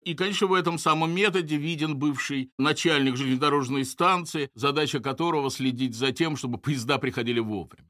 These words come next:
Но в данном случае, так сказать, не опаздывать должны были актеры и должны были, так сказать, точно вписываться в р-, в некое расписание.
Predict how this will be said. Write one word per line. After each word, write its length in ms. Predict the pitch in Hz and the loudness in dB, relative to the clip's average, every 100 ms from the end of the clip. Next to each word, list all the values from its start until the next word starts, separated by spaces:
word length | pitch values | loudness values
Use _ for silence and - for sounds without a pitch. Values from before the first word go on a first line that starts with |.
| _ | _
Но 80 | 120 | -4
в 60 | 131 | 0
данном 300 | 165 165 151 | 2 0 0
случае, 360 | 185 196 160 | 0 0 -2
так 140 | 139 - | -4 -4
сказать, 200 | 131 139 | -4 0
не 80 | |
опаздывать 540 | 135 127 156 135 131 113 | 0 2 0 0 0 0
должны 300 | 123 113 127 | -2 -2 -2
были 160 | 117 | 0
актеры 560 | 117 117 - 196 196 156 - | -2 -2 0 2 2 0 -4
и 80 | |
должны 280 | 120 135 139 | -2 -2 -2
были, 160 | 147 131 | -2 -4
так 60 | |
сказать, 180 | - 113 | -6 -4
точно 360 | 147 131 123 120 | -2 -2 -4 -8
вписываться 680 | - 127 - 117 101 110 - | -6 -6 -4 -6 -6 -10 -10
в 160 | - 107 | -6 -2
р-, 140 | 131 | 0
в 100 | 120 | 2
некое 340 | 131 113 127 120 | 2 2 2 0
расписание. 760 | 127 - 143 - 92 76 - | -2 -4 -4 -2 -4 -6 -18